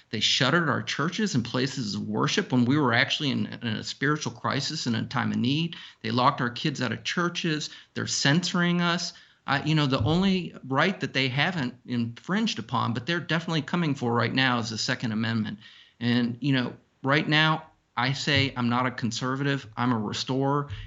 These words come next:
and I wanna see us get back to our constitutional roots. So that's why I, as you,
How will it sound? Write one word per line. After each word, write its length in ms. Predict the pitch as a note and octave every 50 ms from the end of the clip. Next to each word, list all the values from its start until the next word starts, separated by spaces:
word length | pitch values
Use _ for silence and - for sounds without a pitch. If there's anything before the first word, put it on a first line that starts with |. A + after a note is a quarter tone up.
| - -
and 120 | - A2+
I 80 | A2+ A#2+
wanna 260 | C3+ C#3 C#3+ C3+ C3
see 180 | C3 - D3 B2+
us 100 | A2+ A#2
get 200 | - B2 A2 -
back 220 | A#2+ A#2+ A#2+ A#2+
to 100 | - -
our 80 | A2+ A2+
constitutional 800 | A2+ - C3+ A#2 A#2 A#2 G#2+ - - B2 A2 - - A2 A2
roots. 260 | A#2+ C3+ C3+ B2 - -
So 80 | B2+
that's 320 | G#2 G#2+ A#2+ B2 - - -
why 220 | B2+ A2+ G#2+ A2 -
I, 360 | B2+ B2+ C3 C3 B2+ B2 A#2+ -
as 260 | - A#2+ A#2 A2 G#2
you, 420 | A#2+ A#2 C#3+ D3 C3+ A#2 G#2+ G#2+